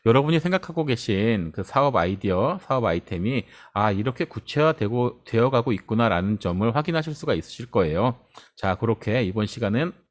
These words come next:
실질적으로 여러분이 생각하시는 그 사업에 대해서 살펴보는 시간 가졌고요.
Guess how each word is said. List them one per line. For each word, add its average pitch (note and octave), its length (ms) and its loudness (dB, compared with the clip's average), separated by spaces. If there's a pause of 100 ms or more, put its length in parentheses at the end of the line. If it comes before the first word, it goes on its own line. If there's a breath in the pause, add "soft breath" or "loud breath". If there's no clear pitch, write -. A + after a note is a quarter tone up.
(840 soft breath)
실질적으로 C#3+ 560 2
여러분이 A#2 340 2
생각하시는 C3+ 1000 -2
그 G2 200 -4
사업에 C#3 540 2
대해서 F#2+ 680 -2
살펴보는 B2 420 -2
시간 A2 240 -4
가졌고요. F#2+ 580 -2